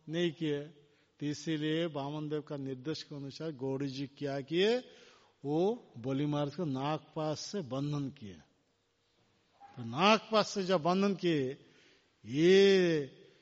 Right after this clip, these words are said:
देख करके बलि महाराज की जो लड़की है, हाँ, रत्नावली,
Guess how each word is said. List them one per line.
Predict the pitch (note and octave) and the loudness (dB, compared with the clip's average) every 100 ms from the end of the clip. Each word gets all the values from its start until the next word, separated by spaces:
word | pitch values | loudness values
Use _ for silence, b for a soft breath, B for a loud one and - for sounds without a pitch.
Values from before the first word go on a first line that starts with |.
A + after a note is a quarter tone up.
| b b A2 | b b -10
देख | G#2+ E3 E3 | 0 0 2
करके | F3 D#3+ D#3+ D#3+ | 0 0 0 0
बलि | C3+ C3 D3+ | 0 0 0
महाराज | E3 D#3 D#3 D3 - | 0 0 0 -4 -6
की | D3+ | -10
जो | C3 C#3 | -6 -4
लड़की | B2 D#3+ D#3 E3 | 0 0 0 -2
है, | B2+ B2 G#2 F2 | -2 -4 -8 -10
हाँ, | A#2 C#3 B2 G#2+ F2+ _ _ - | -8 -6 -6 -10 -14 _ _ -10
रत्नावली, | C#3 - E3+ E3 D3 B2+ G#2 | -10 -4 0 2 0 -2 -6